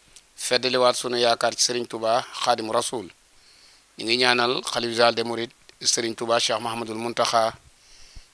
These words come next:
yal na ko fi sunu Borom gën a yàggal te gën a dolli ak wéram, kàttanal ko ba mbooleem naali lislaam yi mu naalal lislaam, su ma,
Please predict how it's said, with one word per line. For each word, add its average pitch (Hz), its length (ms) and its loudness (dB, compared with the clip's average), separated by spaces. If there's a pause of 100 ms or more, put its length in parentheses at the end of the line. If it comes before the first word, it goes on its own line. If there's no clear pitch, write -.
(140)
yal 117 160 -4
na 117 80 0
ko 117 100 -6
fi 120 140 -8
sunu 117 240 -6
Borom 117 400 -2
gën 120 280 -2
a 117 40 0
yàggal 113 320 2
te 117 100 -2
gën 117 180 0
a 113 40 -6
dolli 113 240 -2
ak 117 140 -2
wéram, 117 280 4 (920)
kàttanal 120 480 0
ko 117 140 -4
ba 117 340 2
mbooleem 127 520 0
naali 120 360 2
lislaam 117 460 0
yi 123 80 -2
mu 123 100 -4
naalal 120 300 2
lislaam, 110 480 0 (580)
su - 160 -10
ma, 127 160 0